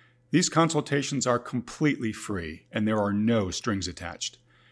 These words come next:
The good folks at New Harbor will simply answer any questions you have about your investment goals or your portfolio and give you their best advice given their latest market outlook.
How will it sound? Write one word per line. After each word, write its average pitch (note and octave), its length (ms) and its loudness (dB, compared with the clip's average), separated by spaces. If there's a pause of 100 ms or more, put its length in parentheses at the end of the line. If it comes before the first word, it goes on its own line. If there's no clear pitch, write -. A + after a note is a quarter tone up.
(220)
The B2 80 -4
good D#3 220 2
folks D#3+ 280 2
at C3 80 0
New C#3 140 4
Harbor G#2 340 4
will F#2 120 -8
simply B2 440 -2
answer A#2+ 380 -2
any D3 160 2
questions D#3 460 0
you D#3+ 80 -2
have G2 320 -2
about G2 260 -2
your G#2+ 160 -2
investment A2+ 480 0
goals G#2+ 420 -6 (100)
or D3 120 4
your D3+ 120 2
portfolio G2 720 0 (500)
and D3+ 180 2
give G#3+ 160 2
you F3 140 4
their A#2 140 4
best C#3+ 320 2
advice G#2 460 -2
given G#2+ 260 -2
their F2+ 120 -4
latest G2+ 380 -2
market G2 300 -2
outlook. E2+ 420 -8